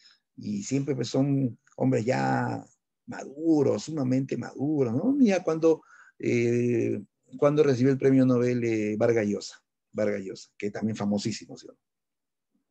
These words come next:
¿Cuándo ganó el premio Nobel Vargas Llosa, chicos? ¿No? ¿En qué año? En el año dos mil,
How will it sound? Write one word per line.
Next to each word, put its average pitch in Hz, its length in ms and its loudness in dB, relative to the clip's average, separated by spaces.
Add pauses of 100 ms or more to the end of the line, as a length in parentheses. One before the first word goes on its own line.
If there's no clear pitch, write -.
(520)
¿Cuándo 135 260 2
ganó 127 180 2
el 127 80 0
premio 127 240 2
Nobel 117 220 0
Vargas 107 280 0
Llosa, 101 260 -6
chicos? - 440 -20
¿No? 131 180 -10 (260)
¿En 104 100 -6
qué 113 120 -2
año? 87 240 -10 (3500)
En 98 160 -4
el 95 80 -6
año 113 180 -2
dos 107 240 -6
mil, 131 380 -2